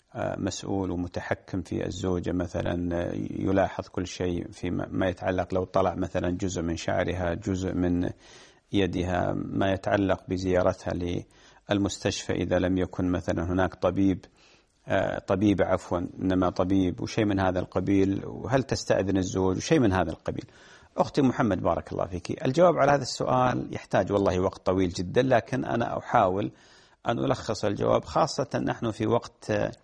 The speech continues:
اختلطت فيه ال-، الأوراق عند كثير من الناس فيما يتعلق بالعلاقة بين الزوجين، وفيه يعني الناس في الغالب طرفي نقيض، نسأل الله السلام والعافية. أولًا أختي الفاضلة، بالنسبة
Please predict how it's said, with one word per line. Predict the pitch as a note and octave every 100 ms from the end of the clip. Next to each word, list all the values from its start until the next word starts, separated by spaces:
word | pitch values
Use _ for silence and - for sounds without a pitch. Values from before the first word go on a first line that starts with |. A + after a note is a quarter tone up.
| _ _ - _ _ -
اختلطت | - D#3 D3+ - -
فيه | A#2+ G2 F#2 -
ال-، | F#2 F#2 -
الأوراق | F#2+ D#2+ G#2 A#2+ G#2+ -
عند | G2 F#2+
كثير | - G#2 D#3+ F#3+ D#3
من | A2+ G2+
الناس | F#2+ A2 A2 -
فيما | G#2+ G#2 G2
يتعلق | - G#2+ A2+ G#2 G#2 G2+
بالعلاقة | G#2 G2+ G2 - _ _ - G#2 G2 G#2+ G#2 G2+
بين | G2 F#2+
الزوجين، | F2+ F#2+ F2+ E2+ G2 G2 F#2
وفيه | F2+ F#2 F2+ G1+ - C3+ G3 - - B3
يعني | A2+ F#2+ G#2 G2+ - - - -
الناس | A2+ A#2 A2+ -
في | -
الغالب | B2+ A2+ G#2 G#2
طرفي | - A2 G#2 - G2 G#2+ - _ _ _ _ -
نقيض، | G#2+ - G#2+ F#2
نسأل | G2 - F#2+ G2+
الله | G2 F#2+
السلام | G2 - G2 E2 D2+
والعافية. | D2 D#2+ E2 - -
أولًا | F3+ F#3+ C#3+ A#2+
أختي | - F#2+
الفاضلة، | F2 F2+ - - _ _ _ - _ -
بالنسبة | C#3+ G3 - F3